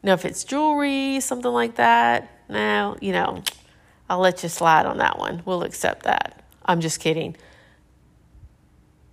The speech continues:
I am now at a point in my life where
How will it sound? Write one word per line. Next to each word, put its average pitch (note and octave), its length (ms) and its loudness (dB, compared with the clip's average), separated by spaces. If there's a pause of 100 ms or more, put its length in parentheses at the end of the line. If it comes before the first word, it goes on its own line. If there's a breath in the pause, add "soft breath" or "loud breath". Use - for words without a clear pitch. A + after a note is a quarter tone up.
(840)
I G3+ 260 4
am A3+ 240 -2
now F#3+ 440 4
at F3 100 0
a F3 60 -2
point F#3 360 -2
in G3 120 -4
my E3 180 -2
life E3+ 680 2
where E3+ 720 2